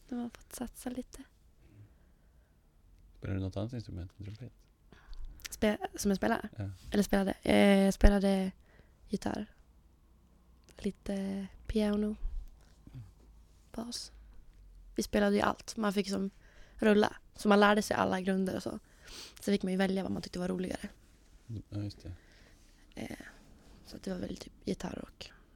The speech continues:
Speaker 1: bas jag tyckte var kul.
Speaker 2: Du slutade egentligen i och med,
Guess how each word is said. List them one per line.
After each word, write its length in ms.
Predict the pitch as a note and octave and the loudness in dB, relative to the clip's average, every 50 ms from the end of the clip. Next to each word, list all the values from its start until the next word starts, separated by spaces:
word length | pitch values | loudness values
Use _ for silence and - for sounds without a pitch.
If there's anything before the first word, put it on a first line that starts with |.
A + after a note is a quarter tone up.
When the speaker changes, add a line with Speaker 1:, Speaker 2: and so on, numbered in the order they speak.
| - - | -14 -10
Speaker 1:
bas 320 | - F#3 F#3+ G#3 F#3+ - G#3 | -6 -4 -4 -4 -4 -8 -8
jag 80 | - | -8
tyckte 160 | - - - | -10 -10 -14
var 60 | - - | -14 -14
kul. 200 | - - - - - - - - - - - - - - - - - - - - - - - - - - - - - - - - - - - - - - - - - - - - - - | -14 -18 -18 -20 -20 -20 -20 -20 -20 -20 -20 -20 -20 -20 -20 -20 -20 -20 -20 -20 -20 -20 -20 -20 -20 -20 -20 -20 -20 -20 -20 -20 -20 -20 -20 -20 -20 -20 -20 -20 -20 -20 -20 -20 -20 -16
Speaker 2:
Du 160 | - - B2 A#2+ | -2 0 0 2
slutade 680 | - C#3 C#3 A#2+ - - G#2 G#2 G2+ F2+ D#2+ D#2+ - - | 6 6 4 6 6 4 4 4 4 2 2 0 -6 -6
egentligen 500 | - G#2+ A2 F2+ F2+ F2+ - F2 F2 D#2+ - - - - _ | -2 0 0 2 0 0 -2 -2 -2 -4 -6 -10 -18 -16 _
i 180 | - F#2+ F2+ | -6 -4 -2
och 60 | F2 F2 | -2 -2
med, 220 | F2 E2+ F2 F2+ | -2 -2 -4 -6